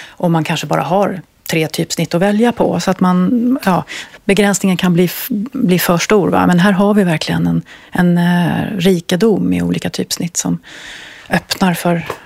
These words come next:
valmöjligheter. Vi hade någon, en kille som heter Jamie Murphy till exempel, som är från Irland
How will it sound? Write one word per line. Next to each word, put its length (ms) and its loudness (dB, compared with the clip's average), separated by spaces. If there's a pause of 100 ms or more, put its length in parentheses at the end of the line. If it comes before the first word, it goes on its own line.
(280)
valmöjligheter. 1040 0 (240)
Vi 240 -4
hade 220 0
någon, 320 2
en 420 0
kille 220 -2
som 100 -4
heter 200 -4
Jamie 220 2
Murphy 360 2
till 140 -6
exempel, 520 -4
som 240 -4
är 100 -4
från 220 -2
Irland 440 -2